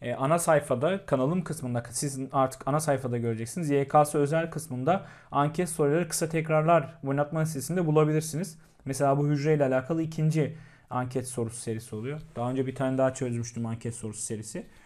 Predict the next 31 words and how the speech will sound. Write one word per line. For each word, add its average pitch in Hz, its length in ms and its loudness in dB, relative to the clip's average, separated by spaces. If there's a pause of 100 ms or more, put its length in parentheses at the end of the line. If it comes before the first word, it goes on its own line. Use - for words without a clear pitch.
(200)
Oraya 156 220 4
girip 156 220 -2
bakabilirsiniz. 160 800 2
Bu 139 80 -2
anket 160 320 2
sorularını 160 520 4
tamamen 180 380 6
okul 185 260 0
kitabı 175 280 4
üzerinden 180 540 2 (440)
incelemeye 165 560 4
çalışıyorum 131 500 0
soruları. 123 520 0 (140)
Bazen 160 380 6
kendi 156 240 -2
kafamdan 151 540 -2
da - 20 2
uydurduklarım 143 640 -2
oluyor 135 260 2
sırf 127 220 -6
kaos 127 340 2
çıkarmak 120 420 -4
için. - 240 -12 (420)
Ama 147 180 0
genellikle 151 420 2
okul 147 200 -2
kitabı 143 340 0
dışına 147 240 -4
çıkmamaya 135 460 -4
çalışıyorum 117 460 -6
arkadaşlar. 117 640 -8